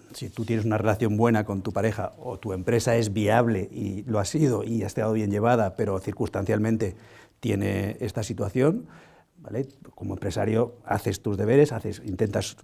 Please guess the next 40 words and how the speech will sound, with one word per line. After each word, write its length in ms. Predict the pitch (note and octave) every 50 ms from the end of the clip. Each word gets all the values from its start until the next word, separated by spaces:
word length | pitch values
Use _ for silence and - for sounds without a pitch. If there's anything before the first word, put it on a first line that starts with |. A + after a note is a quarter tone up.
| -
si 160 | - - - G#2+
estás, 240 | F#2+ - - -
si 120 | - A#2+ F#2
está 180 | - - B2
en 80 | A#2 G#2+
tu 80 | G#2+ G#2
mano, 180 | B2 C3 A2+
evidentemente, 640 | F#2+ G2 G2 G#2 G#2+ G2 G2+ A#2 B2+ B2+ A2 G2+ F#2+ - - - - - -
eh, 400 | - - G#2+ G2+ G2 G2 G2 F#2+ F#2
pues, 260 | - F#2+ F#2 - -
eh, 300 | - F#2+ F2+ G2+ - - - - G2+ - - D2+ - - _
lo 80 | - G2+
que 80 | -
tengas 200 | F#2 G#2+ G#2+ G2 -
que 60 | G#2
hacer 200 | - C3 A2+ -
para 160 | - G2+ G2
pasar 220 | - G#2 - A2+ G2+
este 180 | G2 - G#2+
trance, 480 | F#2+ A#2+ C3 C3 A2 C#3+ D3 E3 E3+ E3 - - - - - _
y 160 | - - G#2
como 240 | - - F2+ E2+ F2
dice 160 | F#2 F#2 G#2+
José 160 | G2+ G#2+ F#2+ F2+
Luis, 440 | F#2 G#2 B2+ B2+ A2+ - - - - -
esto 420 | - - - - A2 G2+ G#2+ G2+
llega 200 | - F#2 F2 F#2
un 80 | F#2+ G2
momento 360 | G2 G2 G2+ G2+ F#2 A#2+ A2+
que 100 | A2 F2+
tiene 180 | - F2+ F#2
un 80 | G2+ G2
fin 440 | - A#2+ A#2+ A#2+ B2 C#3 D#3 D#3 - - - - - -
y 60 | - F#2+
vuelven 320 | F2+ F#2 F#2 F#2+ G#2+ G#2+
las 120 | G2+ F#2+
cosas 280 | - A2+ G#2 A#2 A2+ -
a, 180 | A#2 G2 F#2+ F#2+
a 300 | - G2 F#2+ F#2 F2+ F2
recuperarse. 720 | F2+ F2+ - G#2 F#2 - F2 F#2 C3 - - - -